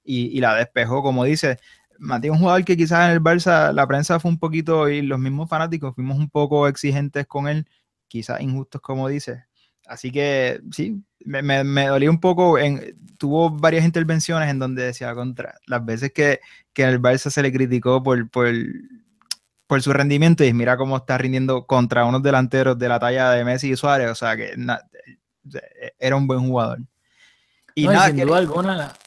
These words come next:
Speaker 2: ajá, la, rapidito, que la, probablemente la motivación que tenía Matiu, de él no
Speaker 1: <laughs>
Speaker 2: salió en muy buenas condi-, eh, muy buenos términos del Barça, se sintió ofendido, criticado injustamente, así que <laughs> claramente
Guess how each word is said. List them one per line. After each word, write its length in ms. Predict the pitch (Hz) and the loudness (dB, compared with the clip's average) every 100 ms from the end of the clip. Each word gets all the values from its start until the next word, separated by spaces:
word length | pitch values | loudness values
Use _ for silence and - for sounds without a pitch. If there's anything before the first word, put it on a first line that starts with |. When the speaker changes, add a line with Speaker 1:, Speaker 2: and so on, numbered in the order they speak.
| - _ | -20 _
Speaker 2:
ajá, 240 | 165 160 151 | 0 2 4
la, 420 | 135 113 104 104 - - - - | 2 0 -2 -12 -20 -20 -20 -4
rapidito, 420 | 147 151 190 180 | 0 4 4 4
que 260 | 147 143 143 | 2 -2 0
la, 400 | 143 139 135 123 - - - _ _ | 2 2 0 -6 -18 -20 -20 _ _
probablemente 760 | 147 147 160 180 165 170 160 | 0 2 4 2 2 0 2
la 100 | 143 | 2
motivación 680 | 139 131 139 135 131 151 165 | 0 -2 0 -2 0 0 0
que 140 | 156 127 | 0 -2
tenía 280 | 131 135 | 0 0
Matiu, 480 | 147 131 127 135 120 - - _ - _ | 0 -2 -2 -2 -2 -6 -20 _ -20 _
de 320 | - 131 139 139 | -8 -4 -2 -2
él 500 | 147 135 139 143 147 | -4 -4 -4 -2 0
no 140 | 151 | 0
Speaker 1:
<laughs> 0 | |
Speaker 2:
salió 280 | 147 147 156 | 0 0 0
en 60 | |
muy 180 | 160 156 | 0 0
buenas 280 | 156 160 160 | 0 0 0
condi-, 400 | - 160 151 160 | -4 -2 -2 -2
eh, 160 | 139 135 | -2 -2
muy 220 | 139 147 | 0 0
buenos 300 | 160 151 151 | 2 2 0
términos 400 | 160 160 156 151 | 0 2 2 2
del 140 | 147 | 2
Barça, 480 | 147 151 151 143 156 | 4 4 2 2 0
se 160 | 143 139 | 0 -2
sintió 320 | 135 120 135 | -2 -2 -4
ofendido, 580 | 131 139 139 156 151 139 | -2 -2 0 0 2 0
criticado 520 | 139 131 127 123 139 | -4 -6 -6 -2 0
injustamente, 720 | 151 151 165 165 185 160 143 _ _ _ - | 0 -2 -2 0 0 -2 -4 _ _ _ -12
así 260 | 123 160 | -6 -4
que 240 | 160 143 - | -2 -4 -4
<laughs> 20 | |
claramente 840 | 139 - 196 165 185 175 170 135 | -2 2 2 4 2 0 -4 -8